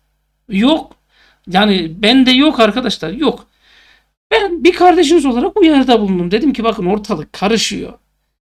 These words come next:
Ne olur kendinize dikkat edin. Fenerliyseniz Galatasaray, Beşiktaş fark etmez. Dikkat edin." diye. Ya yazmışlar işte, "Hocam sen de mi şucusun, sen de mi bucusun?" Ya dikkat edin diye uyarıyorum.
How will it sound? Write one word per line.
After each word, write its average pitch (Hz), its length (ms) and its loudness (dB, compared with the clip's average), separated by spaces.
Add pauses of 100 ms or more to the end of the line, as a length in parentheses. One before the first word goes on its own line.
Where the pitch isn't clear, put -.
(180)
Ne 196 140 4
olur 220 480 4
kendinize 208 560 0
dikkat 185 320 -6
edin. 151 180 -6
Fenerliyseniz 220 640 -2
Galatasaray, 214 480 -2
Beşiktaş 208 240 -4
fark 233 260 -4
etmez. 214 320 -8
Dikkat 208 420 -8
edin." 220 300 -4
diye. - 200 -8 (640)
Ya 233 220 2
yazmışlar 233 640 0
işte, 214 240 -4
"Hocam 208 320 -2
sen 196 200 -4
de 196 80 -4
mi 180 80 -12
şucusun, 156 540 -14
sen 175 240 -8
de 170 100 -8
mi 151 180 -8
bucusun?" 147 460 -14
Ya 190 320 -4
dikkat 233 380 -6
edin 160 220 -6
diye 160 120 -2
uyarıyorum. 160 600 -8